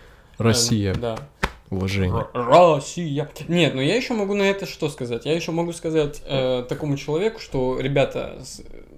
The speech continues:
Speaker 1: просто если вы считаете, что это шоу какое-то политизированное или что-то ещё с ним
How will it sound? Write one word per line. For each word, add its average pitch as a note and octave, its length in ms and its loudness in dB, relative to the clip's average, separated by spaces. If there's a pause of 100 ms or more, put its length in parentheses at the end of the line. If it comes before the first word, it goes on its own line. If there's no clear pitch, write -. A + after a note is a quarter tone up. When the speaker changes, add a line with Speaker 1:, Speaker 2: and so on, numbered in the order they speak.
(120)
Speaker 1:
просто D3+ 320 2
если D#3+ 240 -2
вы C#3 100 0
считаете, C#3 400 -2
что B2+ 680 -2 (180)
это D3 160 -6
шоу D#3 260 0
какое-то C#3+ 380 -4
политизированное C#3+ 800 0
или A#2+ 120 -4
что-то C3+ 320 -8
ещё C#3 260 -4
с - 100 -12
ним C#3 140 -4